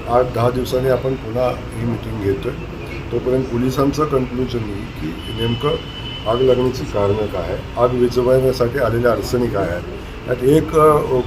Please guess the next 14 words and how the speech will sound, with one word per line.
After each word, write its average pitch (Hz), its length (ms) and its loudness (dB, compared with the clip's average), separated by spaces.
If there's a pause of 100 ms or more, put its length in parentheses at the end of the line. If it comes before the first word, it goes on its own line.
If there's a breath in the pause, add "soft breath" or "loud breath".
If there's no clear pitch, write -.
(100)
खूप 175 100 0 (100)
मोठी 156 200 0
गोष्ट 135 340 2 (160)
समोर 117 240 2
आली 101 240 0
आजच्या, 104 340 -4 (640)
अ, 101 160 0 (400)
शहरामध्ये, 120 500 4
त्याची - 240 0
खूप 113 220 -8
चर्चा 107 240 -4
झाली 95 280 -6
मला 90 200 -8
वाटते 90 240 -8